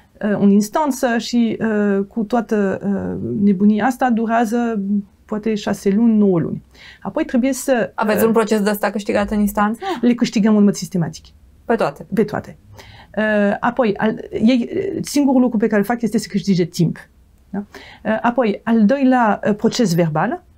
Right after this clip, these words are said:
Speaker 1: care constată că tot funcționează. Da? Același, uh, circ,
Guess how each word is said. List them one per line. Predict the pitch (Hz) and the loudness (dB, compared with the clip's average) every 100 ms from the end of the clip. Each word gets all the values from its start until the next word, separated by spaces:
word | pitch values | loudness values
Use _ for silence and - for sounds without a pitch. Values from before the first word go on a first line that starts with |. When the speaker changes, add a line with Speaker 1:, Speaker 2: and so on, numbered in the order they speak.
| _ _ | _ _
Speaker 1:
care | - 254 | -2 0
constată | 254 262 247 277 302 | 2 0 2 0 0
că | 285 | -4
tot | - 349 - | -2 -2 0
funcționează. | 277 247 247 214 165 151 139 _ _ | 0 2 2 2 2 -2 -6 _ _
Da? | 202 302 - - - _ | -4 -4 -6 -20 -20 _
Același, | 294 294 240 202 202 - | -4 0 2 2 0 -4
uh, | 185 | -4
circ, | 185 - 294 | -4 -4 -4